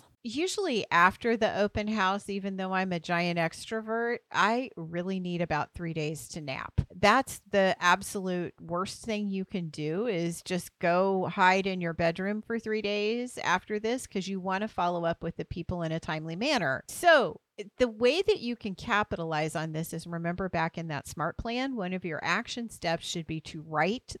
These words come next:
the follow-ups and set them up in your automation software, such as Keep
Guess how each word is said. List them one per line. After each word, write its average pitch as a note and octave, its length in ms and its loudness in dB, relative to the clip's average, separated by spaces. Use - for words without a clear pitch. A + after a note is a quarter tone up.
the D4 100 2
follow-ups G3+ 1080 2
and E3 220 -2
set - 300 -2
them C4 180 -2
up A#3 180 0
in A3+ 120 -2
your A3 200 -2
automation A3 680 0
software, D#3 760 0
such - 320 -6
as E3+ 220 -8
Keep F3+ 480 -6